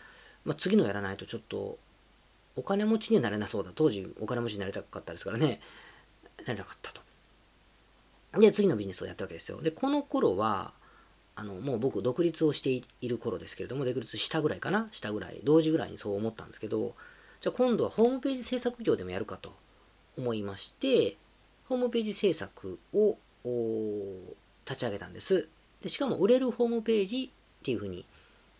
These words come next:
特化してみたんですよね。まあ、これだったら食えるだろうと舐めてたところもあるけれども、まあ、本人至って真面目にやってました。で、これ分解すると、お客さんはビジネスしたい人ってことで、今までとまた変わってますね。また変わってます。これはまた変わってます。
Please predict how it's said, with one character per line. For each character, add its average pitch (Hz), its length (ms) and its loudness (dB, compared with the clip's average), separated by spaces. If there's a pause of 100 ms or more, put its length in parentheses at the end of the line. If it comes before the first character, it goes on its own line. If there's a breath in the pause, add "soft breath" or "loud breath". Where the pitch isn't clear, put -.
(140)
特 226 200 4
化 95 120 -12
し - 60 -10
て - 80 -10
み 95 80 -8
た - 100 -12
ん - 60 -12
で - 80 -10
す - 80 -6
よ 196 60 2
ね。 220 80 0
ま 156 100 0
あ、 - 20 -6
こ - 140 2
れ 185 60 4
だ 208 80 4
っ - 20 0
た - 80 -4
ら - 60 -12
食 120 100 -2
え 156 60 4
る 160 80 4
だ 95 80 -2
ろ 95 80 -2
う 95 40 -10
と 98 60 -6
舐 135 140 2
め 190 80 4
て - 80 -4
た 98 60 -12
と 92 80 -8
こ 98 80 -6
ろ 92 60 -6
も 98 60 -4
あ 107 60 -4
る 113 40 -8
け 95 100 -8
れ 90 60 -6
ど 147 60 -4
も、 185 300 0 (420 loud breath)
ま 175 60 0
あ、 - 20 2
本 151 120 4
人 101 100 0
至 - 180 -4
っ 107 60 -4
て 98 80 -6
真 92 260 -8
面 87 100 -8
目 92 60 -12
に - 80 -18 (340)
や 95 120 -8
っ - 20 -16
て - 400 -10
ま 101 140 -8
し - 60 -10
た。 - 120 -12
で、 185 80 -2
こ 214 100 6
れ 202 60 6
分 247 320 2
解 240 220 2
す 220 100 -4
る 208 120 -2
と、 170 400 6 (640 loud breath)
お 247 80 0
客 285 180 4
さ 294 80 4
ん 269 60 4
は - 100 2
ビ 175 80 2
ジ 185 60 4
ネ 131 80 2
ス - 160 -6
し - 80 -4
た 117 160 -2
い 113 80 -2
人 - 200 2
っ 98 40 -4
て 110 80 -2
こ 98 60 -4
と 90 80 -6
で、 - 80 -6
今 131 160 0
ま 127 40 0
で - 100 -6
と 95 100 -8
ま 104 120 -4
た 120 60 -6
変 - 100 -6
わ 120 60 -2
っ - 40 -6
て 117 60 -4
ま 107 80 -2
す - 60 -2
ね。 202 100 0
ま 139 140 -2
た 101 120 -8
変 98 80 -6
わ 85 60 -6
っ - 20 -16
て - 140 -14
ま - 140 -14
す。 - 180 -16
こ - 80 2
れ 240 80 10
は 185 160 4
ま - 60 -4
た - 160 -6
変 92 100 -10
わ 87 60 -12
っ - 40 -20
て - 140 -14
ま 87 140 -14
す。 147 340 2